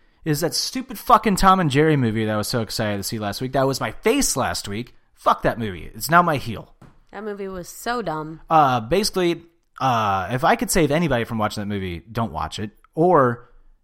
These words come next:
Speaker 2: Watch the first twenty minutes, and
Speaker 1: Yeah.
Speaker 2: that's, that's as good as it gets.
Speaker 1: The animation was cool, and then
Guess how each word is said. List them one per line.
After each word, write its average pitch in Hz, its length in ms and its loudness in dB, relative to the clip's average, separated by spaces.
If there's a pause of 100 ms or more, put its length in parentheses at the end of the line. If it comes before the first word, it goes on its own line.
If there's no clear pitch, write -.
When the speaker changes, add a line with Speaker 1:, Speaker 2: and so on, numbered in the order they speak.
(560)
Speaker 2:
Watch - 200 -12
the 339 60 -16
first 311 240 -10
twenty 277 180 -6
minutes, 233 380 -10
and - 80 -6
Speaker 1:
Yeah. 170 80 2
Speaker 2:
that's, 220 280 -2
that's 294 200 -4
as 254 120 -8
good 240 160 -4
as 233 120 -4
it 180 100 -8
gets. - 200 -16
Speaker 1:
The 170 160 0
animation 196 540 2
was 127 140 -4
cool, 131 520 0 (420)
and 135 160 -2
then 143 540 2